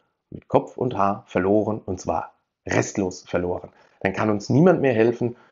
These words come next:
dann braucht auch keiner mehr kommen, der uns von irgendwem erlösen will. Dann ist es geschehen um Deutschland und dann wird ein neues Kapitel der Geschichte geschrieben. Das hört sich alles schlimm an, aber die Politik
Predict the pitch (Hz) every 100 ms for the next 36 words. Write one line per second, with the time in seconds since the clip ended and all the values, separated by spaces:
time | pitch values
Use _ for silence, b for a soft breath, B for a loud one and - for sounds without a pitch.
0 | B - 98 101 113 - - 101 131 135
1 | 120 - 113 113 95 95 92 104 98 107
2 | 110 98 92 95 - 87 120 123 104 98
3 | b b _ - - 160 - - - 120
4 | - 104 107 101 92 90 110 - 107 110
5 | - 120 120 98 113 - 98 104 165 -
6 | 170 160 123 120 - 90 - 170 160 120
7 | 113 - 104 101 98 B B B 104 123
8 | 120 - - 104 101 92 - 117 190 190
9 | 95 104 117 - 92 95 87 160 -